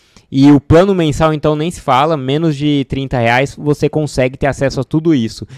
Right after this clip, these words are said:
Então, eu acho que vale super a pena, sem contar encontros mensais, é,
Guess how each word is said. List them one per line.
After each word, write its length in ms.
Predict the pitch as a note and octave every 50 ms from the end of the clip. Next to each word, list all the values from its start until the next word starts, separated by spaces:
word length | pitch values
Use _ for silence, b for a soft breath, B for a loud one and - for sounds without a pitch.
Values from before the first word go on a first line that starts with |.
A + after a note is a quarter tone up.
| C3 B B B -
Então, 360 | A#2+ A#2 - B2+ B2+ B2+ C3
eu 80 | B2+
acho 220 | B2+ B2+ B2+ A#2+ -
que 160 | - C#3+ C3
vale 240 | A2+ A#2 B2 B2+ B2+
super 300 | - - D3 C3+ D3+ C#3+
a 60 | C#3
pena, 260 | - - C3+ C3+ C#3+
sem 160 | - - G3
contar 280 | - G#3+ F#3+ D#3+ F3 F3+
encontros 360 | F#3+ F3 - F3+ E3 - -
mensais, 840 | D#3+ D3 C#3 B2 - - D3 C#3 C#3+ D3 D3 C#3+ C3 C#3 B2+ - B B B B B B -
é, 340 | - A#2+ A#2+ A#2 A2+ A2